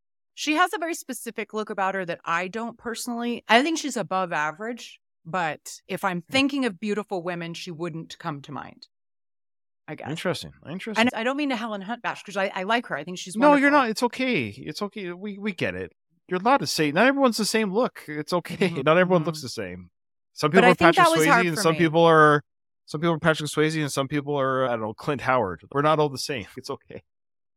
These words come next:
Speaker 1: Yeah, you know, I just, I'm like, I really wanted a, a more suitable wife for him. You know?
Speaker 2: I still
Speaker 1: You
Speaker 2: don't
Speaker 1: didn't.
Speaker 2: see it, even though
Speaker 1: Okay.
Speaker 2: you say it. I, I think she's perfect for him, perfect, honestly. But yeah,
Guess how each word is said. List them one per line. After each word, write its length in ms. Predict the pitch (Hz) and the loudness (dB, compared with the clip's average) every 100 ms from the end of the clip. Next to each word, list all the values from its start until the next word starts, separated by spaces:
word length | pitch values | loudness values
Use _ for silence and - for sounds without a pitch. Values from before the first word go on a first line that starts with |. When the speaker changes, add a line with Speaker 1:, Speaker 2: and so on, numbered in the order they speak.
| - | -20
Speaker 1:
Yeah, 400 | - _ 480 427 415 | -20 _ 6 6 6
you 200 | 440 494 | 4 6
know, 40 | 254 | 6
I 180 | 311 | 4
just, 260 | 320 381 - | 0 -4 -6
I'm 140 | 247 | -2
like, 180 | 262 262 | 0 0
I 60 | 247 | -2
really 320 | 247 269 277 | -2 -2 -2
wanted 400 | 254 240 233 220 | 0 -2 -2 0
a, 120 | 196 170 - | -2 -2 -8
a 80 | |
more 240 | 185 196 208 | -6 -4 -4
suitable 580 | - - 240 214 190 175 | -6 -4 -4 -4 -4 -2
wife 400 | 165 143 151 _ _ _ _ _ _ _ _ _ _ _ _ | -2 -4 -10 _ _ _ _ _ _ _ _ _ _ _ _
for 140 | - 170 | -4 -4
him. 320 | 165 135 - _ _ _ _ _ _ _ _ _ | -4 -10 -14 _ _ _ _ _ _ _ _ _
You 140 | 190 196 | -4 0
know? 180 | 208 359 _ _ _ _ | -2 -4 _ _ _ _
Speaker 2:
I 120 | - | -2
still 200 | 135 175 | 0 4
Speaker 1:
You 40 | 175 | 4
Speaker 2:
don't 140 | 180 | 4
Speaker 1:
didn't. 100 | 160 | 2
Speaker 2:
see 140 | 165 175 | 2 2
it, 160 | 220 | 2
even 200 | 131 135 | -2 -2
though 60 | - | 0
Speaker 1:
Okay. 80 | 127 | 0
Speaker 2:
you 60 | |
say 260 | 110 - 147 | 0 0 0
it. 180 | 196 - - | 0 -6 -8
I, 220 | 104 110 | -4 -2
I 140 | 117 | 0
think 160 | 135 123 | -2 -4
she's 180 | 117 104 | -6 -6
perfect 340 | 123 110 98 | -6 -6 -8
for 120 | 92 | -10
him, 80 | 85 | -12
perfect, 320 | - 95 - _ _ - - | -12 -14 -14 _ _ -20 -10
honestly. 400 | 104 92 - 78 _ | -8 -8 -12 -18 _
But 100 | - | -14
yeah, 120 | 78 | -12